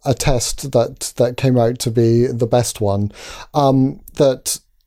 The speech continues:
that, that could be shared equitably amongst all of the countries that would want to, to, um, potentially buy that test. You know, there, there isn't a, um,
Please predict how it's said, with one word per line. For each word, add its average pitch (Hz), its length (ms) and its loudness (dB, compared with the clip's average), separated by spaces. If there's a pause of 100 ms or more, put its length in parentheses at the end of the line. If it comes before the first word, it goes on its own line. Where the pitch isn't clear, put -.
(180)
that, 156 560 -4
that 160 380 -2
could 135 360 -4
be 127 600 4
shared 139 520 0
equitably 117 720 0
amongst 123 560 0 (420)
all 135 220 4
of 127 80 0
the 131 100 2
countries 107 720 0
that - 240 0
would 123 340 2 (160)
want 131 340 2
to, 123 400 0
to, 117 540 0 (460)
um, 117 600 0 (120)
potentially 117 800 0 (260)
buy 131 180 2
that 104 220 -2
test. - 380 -2 (280)
You 180 100 4
know, 170 60 4
there, 165 220 2
there 160 220 4
isn't 151 320 -2
a, 139 360 4
um, 123 560 4